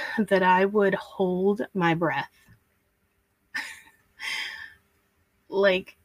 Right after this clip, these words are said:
it was pointed out to me that when I actually allowed myself to cry, my body didn't know how to breathe and cry at the same time.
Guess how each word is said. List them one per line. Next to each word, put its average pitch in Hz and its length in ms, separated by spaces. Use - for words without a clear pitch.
it 220 140
was 262 160
pointed 294 440
out 214 300
to 285 100
me 294 280
that 214 240
when 208 100
I 208 220
actually 254 800
allowed 214 520
myself 254 840
to - 140
cry, 196 760
my 196 260
body 214 580
didn't 226 340
know 208 140
how 220 240
to 220 240
breathe 208 640
and 180 240
cry 170 680
at 180 180
the 175 100
same 165 320
time. 160 500